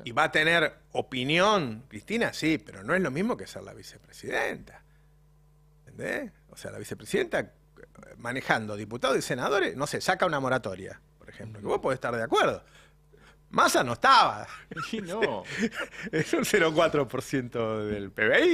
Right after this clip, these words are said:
Speaker 1: I. O sea, son estrategias distintas. Es una mezcla de alguien que quiere gastar y alguien que quiere hacer un ajuste.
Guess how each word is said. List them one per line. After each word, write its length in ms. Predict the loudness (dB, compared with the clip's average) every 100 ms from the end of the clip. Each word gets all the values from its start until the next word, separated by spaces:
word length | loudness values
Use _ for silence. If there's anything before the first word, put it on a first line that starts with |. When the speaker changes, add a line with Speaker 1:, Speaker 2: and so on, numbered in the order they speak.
| 4
Speaker 1:
I. 100 | 0 -10 -10
O 100 | -6
sea, 140 | -4
son 480 | 0 0 0 -6 -6 -8
estrategias 500 | -4 0 2 2 2
distintas. 480 | 2 4 2 2 0
Es 60 |
una 160 | 2 4
mezcla 640 | 4 2 0 0 2 2 -4 -18 -2
de 160 | 4
alguien 260 | 4 2 -2
que 140 | -6
quiere 220 | -2 2 4
gastar 500 | 2 2 4 4 4
y 80 |
alguien 240 | 2 2 2
que 60 |
quiere 160 | 2 0
hacer 140 | -2
un 40 | -6
ajuste. 540 | -6 -12 -12 -14 -14